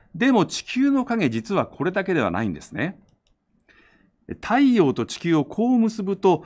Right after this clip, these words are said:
本影とは別にその周りに先が広がった影ができます。この影の中からは、太陽の一部は地球に遮られますけども、全部が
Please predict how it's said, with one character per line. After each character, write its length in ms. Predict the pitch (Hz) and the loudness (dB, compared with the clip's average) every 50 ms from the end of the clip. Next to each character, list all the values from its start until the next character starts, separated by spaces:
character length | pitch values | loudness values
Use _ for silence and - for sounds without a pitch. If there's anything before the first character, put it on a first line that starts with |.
| - - _ _ _ _ | -14 -20 _ _ _ _
本 220 | _ - 143 170 | _ 0 2 2
影 260 | 202 214 208 208 208 | 2 2 2 2 0
と 120 | 208 - 196 | 2 2 4
は 120 | 180 135 | 4 4
別 260 | 110 113 104 - - | 2 0 -2 0 0
に 260 | 117 120 120 113 - - _ _ | 0 0 0 0 -2 -10 _ _
そ 160 | - - 151 | -4 0 2
の 60 | 156 | 2
周 260 | 151 151 151 156 151 139 | 4 6 6 6 6 4
り 20 | |
に 200 | 139 139 147 143 | 2 2 2 0
先 280 | - - 143 147 - 208 | 0 -2 -2 -2 0 -2
が 120 | 214 208 | 0 0
広 260 | 170 - 196 185 196 196 | -2 0 0 0 0 0
が 80 | 185 | 0
っ 140 | 185 - _ | -2 -4 _
た 100 | - 175 | -8 -8
影 220 | 160 - 180 170 135 | -2 0 0 2 2
が 100 | 110 90 | 0 -2
で 100 | 78 82 | -4 -8
き 80 | 78 76 | -10 -12
ま 100 | 78 - | -14 -14
す。 200 | - - - _ _ _ _ _ _ _ _ _ _ _ _ | -14 -18 -20 _ _ _ _ _ _ _ _ _ _ _ _
こ 160 | _ - 202 220 | _ -2 0 0
の 80 | 262 | 2
影 240 | 254 277 269 262 233 | 2 2 0 2 2
の 80 | 208 196 | 2 0
中 240 | 196 196 196 180 | 0 0 0 0
か 80 | 165 151 | 0 2
ら 80 | 135 127 | 2 4
は、 240 | 120 110 95 - - _ _ _ _ _ _ - | 4 4 2 0 -6 _ _ _ _ _ _ -4
太 140 | 208 262 | -2 0
陽 180 | 277 262 254 208 | 2 2 2 2
の 80 | 175 160 | 2 2
一 180 | 156 156 233 | 0 0 -2
部 140 | 220 226 185 | -2 0 2
は 160 | 156 127 - | 2 2 0
地 100 | - - | -2 -10
球 160 | - - 175 | -6 -4 -2
に 140 | 170 170 156 | 0 0 0
遮 280 | 160 - 147 151 160 165 156 | 0 0 0 0 2 2 0
ら 80 | 160 | 0
れ 80 | 156 156 | 0 0
ま 100 | 156 156 | -2 -2
す 80 | 156 | 0
け 100 | - 131 | -2 -2
ど 80 | 104 104 | 0 0
も、 240 | 98 95 101 107 104 98 | -2 -2 -4 -4 -6 -2
全 340 | 98 180 233 262 254 226 | 0 0 2 2 2 0
部 140 | 185 175 175 | 0 -2 -2
が 120 | 175 160 | -2 -2